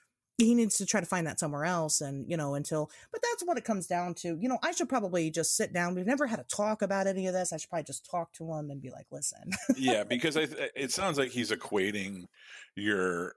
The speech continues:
Speaker 2: you know, your, uh, ex-, your expansive palate with rejection. And when, when you're not in the mood for him, he, and, but it also sounds like there's a little bit of the nice guys finish last entitlement shit that he needs to grow the fuck out of,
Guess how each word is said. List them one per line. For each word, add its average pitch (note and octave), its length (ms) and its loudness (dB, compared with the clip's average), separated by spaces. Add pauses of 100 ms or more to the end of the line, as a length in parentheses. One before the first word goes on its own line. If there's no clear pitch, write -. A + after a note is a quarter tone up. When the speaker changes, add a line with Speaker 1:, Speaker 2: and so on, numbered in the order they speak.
(140)
Speaker 2:
you A2+ 140 -4
know, D#2+ 360 -4 (100)
your, E2+ 440 -2 (140)
uh, D2+ 400 -4 (100)
ex-, - 320 0
your G2+ 180 0
expansive G#2+ 540 0
palate E2+ 440 -2 (520)
with F2 280 0
rejection. E2 580 -2 (560)
And F#2+ 220 0
when, G#2 300 -2
when G#2+ 100 0
you're G2+ 140 0
not G#2 220 0
in C#2 60 -10
the F2+ 60 -6
mood F2+ 300 -6
for F2 300 -8
him, D2+ 260 -14 (920)
he, F2 380 -4
and, D3 200 2
but F#3 100 2
it G3 60 4
also F3 260 4
sounds B2+ 320 2
like G#2 140 2
there's G#2 180 2
a G2+ 40 2
little G2+ 200 0
bit F#2+ 200 0
of F#2 60 -2
the F2+ 60 -4
nice F2+ 300 -4
guys F2+ 240 0
finish F2+ 340 -4
last F2 400 -2
entitlement E2+ 580 -8
shit E2+ 200 -4
that D2+ 60 -8
he D2+ 60 -8
needs D#2 140 -10
to D#2+ 60 -10
grow D#2+ 180 -6
the D2 60 -10
fuck - 240 -8
out D2+ 200 -2
of, C2 260 -12